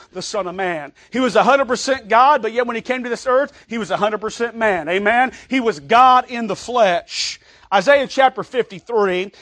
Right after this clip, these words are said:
I want you to understand this, folks, because this passage here describes Jesus in a little bit different way.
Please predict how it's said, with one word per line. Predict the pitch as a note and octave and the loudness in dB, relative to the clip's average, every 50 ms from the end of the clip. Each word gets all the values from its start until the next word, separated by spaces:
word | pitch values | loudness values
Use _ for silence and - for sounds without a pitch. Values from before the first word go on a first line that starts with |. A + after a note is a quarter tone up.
| - - - | -16 0 2
I | C4+ | 4
want | D4+ E4+ E4 | 4 4 2
you | |
to | - D4+ | 2 0
understand | C#4 A#3+ - - - D4 D4+ D4 A#3 | -2 -2 -4 -4 -4 -2 -2 -2 -2
this, | G#3 F#3 - | -2 -4 -2
folks, | - G3 G#3 A3+ A3 - | 0 0 0 0 0 -4
because | - G#3+ - A#3+ A#3 A3+ - - - - _ - | -8 -2 2 4 4 2 2 -4 -12 -20 _ -4
this | G#3 D#4 D4+ - | -2 -2 -2 -2
passage | - - A3+ C4+ D#4+ D4+ - B3 G#3+ - | -2 0 4 4 4 4 2 -2 -8 -8
here | - G#3 G#3 G3+ | -6 -4 -4 -4
describes | F#3 F3+ - - A#3 A3+ A3 G#3 E3 D3 | -6 -8 -8 -4 0 0 0 0 -2 -6
Jesus | D3+ A3+ C4+ C4+ G3+ F#3+ E3+ - | -10 -10 -8 -8 -10 -10 -12 -10
in | G3+ | -8
a | F#3 | -6
little | F3+ G#3 A3+ | -4 -4 -4
bit | F#3 G#3 G3 D#3+ | -4 -4 -6 -6
different | G3 G3 - G3+ G3+ G3+ G#3+ | -8 -8 -8 -10 -10 -6 -4
way. | - B3+ G#3 E3+ D#3 D3 | 0 0 0 0 -2 -6